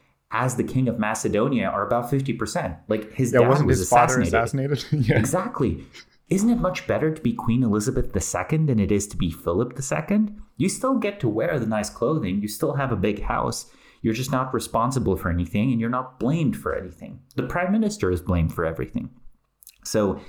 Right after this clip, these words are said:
Speaker 1: i-, if you want to grill, if you want to grill as an elite, grill mindset, right?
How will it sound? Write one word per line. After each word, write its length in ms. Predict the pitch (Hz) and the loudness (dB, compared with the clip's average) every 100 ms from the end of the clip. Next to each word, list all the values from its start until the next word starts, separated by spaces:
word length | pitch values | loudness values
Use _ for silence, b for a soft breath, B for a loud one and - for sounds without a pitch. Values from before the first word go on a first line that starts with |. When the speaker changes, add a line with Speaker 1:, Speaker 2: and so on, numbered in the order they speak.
| B B _ | B B _
Speaker 1:
i-, 200 | 139 - - | -4 -4 -4
if 180 | 156 165 | 0 0
you 80 | 202 | 0
want 240 | 151 160 - | 0 0 -2
to 60 | |
grill, 640 | 101 104 101 120 - 92 - | -2 0 2 2 0 -4 -4
if 200 | - - | -4 0
you 80 | 131 | 2
want 240 | 113 131 | 2 -2
to 60 | 117 | -6
grill 560 | 95 98 101 87 85 - | -2 0 2 0 -2 -2
as 220 | 98 101 | -2 0
an 100 | 90 | 0
elite, 400 | 87 98 90 - | 2 2 0 -2
grill 360 | - 95 104 98 | -4 0 2 2
mindset, 560 | 92 95 90 - - - | 0 -2 -4 -6 -6 -6
right? 360 | 92 127 135 | -2 -2 -4